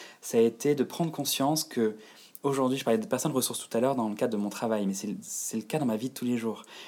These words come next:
Et cette idée d'avoir, qu'on est la somme des cinq personnes dont on est le plus proche, ça c'est clé pour moi. Et quand j'ai pris conscience qu'aujourd'hui, je, j'étais, euh, entouré de personnes fantastiques et qui, et que quatre-vingt-dix pour cent des gens dans mon entourage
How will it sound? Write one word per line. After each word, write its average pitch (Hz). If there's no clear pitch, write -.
Et 113
cette -
idée 131
d'avoir, 120
qu'on 127
est 123
la 120
somme 151
des 117
cinq 139
personnes 135
dont 123
on 113
est 113
le 110
plus 113
proche, -
ça -
c'est -
clé -
pour 110
moi. 98
Et 113
quand -
j'ai 127
pris 190
conscience 139
qu'aujourd'hui, 131
je, 107
j'étais, 117
euh, 104
entouré 127
de 131
personnes 117
fantastiques 139
et 113
qui, -
et 110
que -
quatre-vingt-dix 139
pour 139
cent 143
des 120
gens 131
dans 120
mon 113
entourage 113